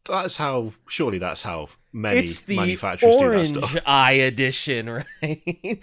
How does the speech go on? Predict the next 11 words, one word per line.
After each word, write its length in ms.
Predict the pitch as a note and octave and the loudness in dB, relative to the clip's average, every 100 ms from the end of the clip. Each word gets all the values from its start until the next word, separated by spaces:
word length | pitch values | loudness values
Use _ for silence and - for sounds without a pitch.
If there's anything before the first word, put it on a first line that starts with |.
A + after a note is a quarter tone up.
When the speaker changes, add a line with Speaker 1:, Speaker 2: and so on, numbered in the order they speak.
| - | -8
Speaker 2:
You 80 | E3 | -8
just 240 | C#3+ D#3+ - | -6 -6 -6
change 460 | - C3+ B2 C3+ | -4 -2 -2 -4
the 100 | A#2+ | -6
saturation 800 | C3+ C#3 A#2 - B2+ G#2+ A2+ B2+ | -4 -2 -2 -4 -6 -8 -8 -10
on 160 | A2 A2+ | -10 -10
only 300 | A2 G#2+ A2+ | -10 -8 -8
the 220 | A2 A2 | -6 -4
eyes, 320 | G2 G#2 C3+ | -2 -4 -4
and 100 | G3 | -4
hey, 460 | G3+ D4+ D#4 A2+ F2 | -2 0 -2 -4 -8